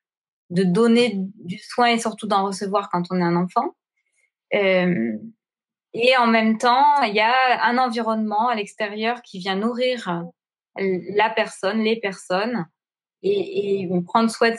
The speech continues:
prendre soin de cet environnement, euh, aller dans des alternatives par rapport à cet environnement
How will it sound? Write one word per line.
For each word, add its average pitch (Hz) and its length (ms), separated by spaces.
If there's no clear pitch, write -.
prendre 220 200
soin 226 160
de 220 80
cet 214 160
environnement, 208 920
euh, - 20
aller 185 340
dans 196 140
des 190 200
alternatives 214 880
par 180 100
rapport 180 300
à 180 60
cet 180 220
environnement 185 760